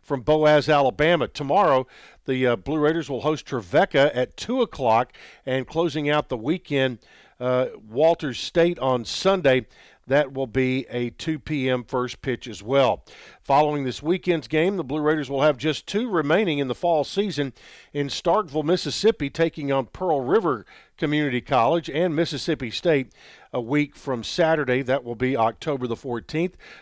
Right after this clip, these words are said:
Blue Raider baseball has one scrimmage on the schedule this weekend, and that will come Saturday afternoon at Reese Smith Field. All right, women's tennis home to, for the first and only time in the fall this year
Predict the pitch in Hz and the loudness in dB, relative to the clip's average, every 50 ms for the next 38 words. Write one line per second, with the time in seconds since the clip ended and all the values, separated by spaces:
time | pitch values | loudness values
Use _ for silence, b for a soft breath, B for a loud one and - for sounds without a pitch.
0 | B B 131 139 139 143 123 117 92 - 139 180 220 - - - 135 127 147 170 | B B -6 -4 -2 -2 -2 -4 -2 0 0 0 0 0 -2 -2 0 0 0 0
1 | 135 127 120 113 101 101 95 92 120 156 170 175 160 147 127 110 90 B B B | 0 -2 -2 -4 -4 -8 -10 -4 -2 2 2 2 2 2 0 -4 -8 B B B
2 | B B B B - - - - 147 139 131 127 123 113 - - - - 135 131 | B B B B -14 -10 -4 -2 0 0 2 2 0 -2 -4 -6 -6 -2 0 0
3 | 127 120 113 110 - - - 147 139 120 123 120 110 120 113 - - 147 143 139 | 0 0 -2 -6 -8 -4 -2 -2 -2 -2 -2 -6 -4 -6 -6 -6 -4 -4 -4 -4
4 | - - 151 147 147 147 143 - B B B B B 131 131 131 135 135 123 123 | -2 -2 -2 0 0 0 -2 -6 B B B B B -4 -2 0 0 0 0 -2
5 | 135 131 - - 147 131 123 - - - 160 143 139 131 123 127 123 123 127 127 | -8 -8 -6 -4 -2 -2 -2 -4 -2 0 2 2 2 2 2 0 2 4 4 2
6 | 123 - - 117 120 147 143 127 120 117 107 - B B B B B B 123 131 | 2 0 -4 -4 -2 -2 0 0 -2 -4 -6 -10 B B B B B B -2 0
7 | 139 131 113 113 120 120 117 107 - - - - - - 139 113 110 104 101 - | 0 0 -2 -4 -6 -6 -6 -6 -10 -12 -14 -14 -14 -12 -6 -4 -4 -4 -4 -6
8 | _ _ _ _ 156 143 123 110 80 71 - - - - _ _ - - B B | _ _ _ _ -6 -4 -4 -4 -6 -10 -16 -20 -20 -20 _ _ -20 -20 B B
9 | B B B B B 113 131 160 196 170 123 131 165 170 147 - - - 180 202 | B B B B B -2 0 0 0 0 0 -2 -2 -2 -4 -6 -6 -2 -2 0
10 | 214 190 196 - - 139 147 151 165 175 175 165 - _ - 170 139 - 151 127 | 0 0 -2 -4 -4 -4 -2 0 0 -2 -4 -8 -16 _ -12 -12 -12 -10 -8 -10
11 | 117 - 180 180 185 180 - - 143 139 165 208 220 165 127 - 160 151 143 147 | -8 -4 -4 -2 -2 -2 -4 -6 -4 -2 -2 -2 -2 -4 -4 -2 0 2 2 2
12 | 156 151 131 120 - - 180 190 196 180 165 143 139 127 - - 143 131 147 160 | 0 -2 -4 -6 -4 -2 -2 0 2 2 0 0 -2 -4 -6 -6 -4 -4 -4 -4